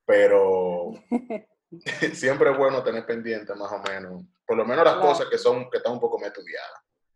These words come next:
Speaker 2: Así es.
Speaker 1: Entonces, volviendo al tema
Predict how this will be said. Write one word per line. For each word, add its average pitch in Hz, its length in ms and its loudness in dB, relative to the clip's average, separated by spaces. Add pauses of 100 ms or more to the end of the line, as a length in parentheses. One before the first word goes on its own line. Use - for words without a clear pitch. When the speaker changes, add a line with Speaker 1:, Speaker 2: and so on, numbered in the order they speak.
(640)
Speaker 2:
Así 165 360 -16 (280)
es. - 300 -20 (840)
Speaker 1:
Entonces, 117 1160 2 (640)
volviendo 135 640 4
al 123 200 0
tema 90 360 -2